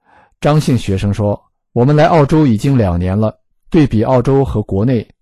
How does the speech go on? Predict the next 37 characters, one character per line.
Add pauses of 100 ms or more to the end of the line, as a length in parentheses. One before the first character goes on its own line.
我
们
感
到
澳
洲
对
人
权
的
尊
重， (460)
而
共
产
党
是
不
讲
人
权
的。 (540)
希
望
中
国
有
一
天
也
能
够
像
澳
洲
一
样。